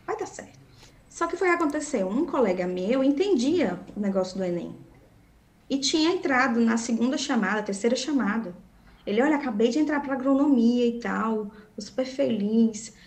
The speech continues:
Aí eu, "Ai, que massa, parabéns." Ele, "Tu não entrou, não?" Eu disse, "Não, entrei não, minha nota não deu pra nada." Aí ele, "Não, deixa eu ver aqui."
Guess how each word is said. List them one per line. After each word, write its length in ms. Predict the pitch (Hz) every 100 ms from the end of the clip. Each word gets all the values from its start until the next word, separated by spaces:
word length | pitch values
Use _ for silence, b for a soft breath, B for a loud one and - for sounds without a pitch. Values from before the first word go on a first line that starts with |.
| B B
Aí 180 | 226 226
eu, 80 | 262
"Ai, 140 | 359
que 160 | - 370
massa, 500 | 302 294 311 311 285
parabéns." 520 | 277 285 269 262 269
Ele, 120 | 359
"Tu 120 | 494
não 200 | 508 480
entrou, 260 | 453 349 220
não?" 160 | 214 277
Eu 60 |
disse, 140 | 285 415
"Não, 160 | 294 359
entrei 280 | - 349
não, 200 | 285 254 277
minha 120 | 254 233
nota 180 | 233 240
não 40 |
deu 140 | 226
pra 180 | 311 320
nada." 500 | 254 185 247 247 - B B B B
Aí 120 | 330
ele, 100 | 392
"Não, 140 | 415 427
deixa 220 | 403 427
eu 80 | 370
ver 140 | 392
aqui." 640 | 392 - 392 240 202 -